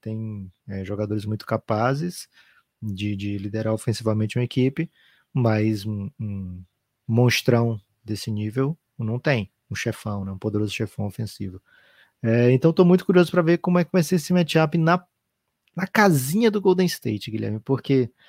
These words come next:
se o Golden State conseguir colocar o, o Boston em dificuldades, o Boston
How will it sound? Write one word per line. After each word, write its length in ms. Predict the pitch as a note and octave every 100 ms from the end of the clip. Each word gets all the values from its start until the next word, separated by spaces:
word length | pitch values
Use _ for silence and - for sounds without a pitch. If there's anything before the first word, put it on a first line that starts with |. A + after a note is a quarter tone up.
| - _
se 160 | - F3
o 40 |
Golden 280 | E3+ E3+ E3+
State 480 | D3 - B2+ A2+ -
conseguir 480 | - B2+ C#3 B2 A2+
colocar 500 | C3 A#2+ - C3 C#3
o, 220 | B2+ A#2+
o 120 | B2+
Boston 400 | G#2 A2 G#2 -
em 40 | A2+
dificuldades, 600 | - A#2+ A#2 G#2 G2 G#2
o 40 |
Boston 440 | G#2+ G#2+ - G2+